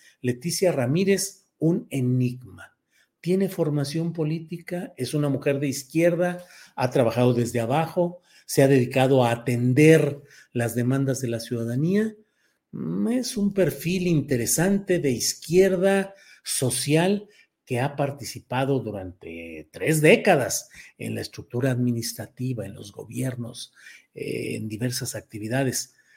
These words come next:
Será un enigma que se resuelva positivamente y tengamos al fin una secretaria de Educación Pública, pero bien ducha, conocedora y fuerte, o simplemente va a sobrellevar esto para el fin de,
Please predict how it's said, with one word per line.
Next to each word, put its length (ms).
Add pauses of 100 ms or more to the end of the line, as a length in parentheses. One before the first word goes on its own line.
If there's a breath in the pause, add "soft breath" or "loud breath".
(280 soft breath)
Será 320
un 160
enigma 580
que 100
se 160
resuelva 680
positivamente 840
y 60
tengamos 600
al 140
fin 260 (300 loud breath)
una 200
secretaria 380
de 60
Educación 480
Pública, 560
pero 460
bien 680 (300 loud breath)
ducha, 580
conocedora 600
y 60
fuerte, 640 (340 soft breath)
o 220
simplemente 800
va 120
a 20
sobrellevar 560
esto 340
para 140
el 100
fin 240
de, 360